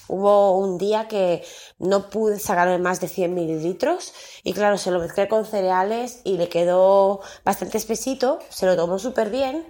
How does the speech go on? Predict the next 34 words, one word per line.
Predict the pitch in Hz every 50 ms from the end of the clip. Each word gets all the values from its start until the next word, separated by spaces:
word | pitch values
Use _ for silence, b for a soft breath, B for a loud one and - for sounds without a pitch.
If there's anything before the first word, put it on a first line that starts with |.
| B B B B B B
pero | - 208 208 214 202
se | 208 - - 208
quedó | 202 190 196 196
con | 196 202 202 202
muchas | 202 202 202 - - 175 180
ganas | 180 180 170 175 175 151
de | 156 143
más | 156 156 151 156 - - - - -
y | - 180 180 185 190 180 175 175 170 165
me | 175 175 180
dio | 185 196
mucha | 208 214 - 226 -
penita, | - 214 226 240 240 - 220 214
como | 214 170 175
estaba | 165 - - 202 208
allí | 214 214 208
mi | 214 214
hermana | 202 190 202 220 226 214 208 214 220 - B B B B B B B B B
y | - 202
ella | 190 190 208 208 202 196
a | 202
su, | 196 - - 190 185 185 185 185 185 180 - -
a | 196 185
su | - - 185 190
niña | 208 220 233 220 185 165 160 B B B B B
le | 160 165 160
da | 165 170 175 180
leche | 185 196 190 - -
de | 208 214 214
fórmula, | 214 - 220 220 220 226 220 226 220 247 - B B B B B B B
pues | - 208 202 190 202
me | 190 175
dijo, | 175 180 165 - 202
"Oye, | 226 269 269 214 -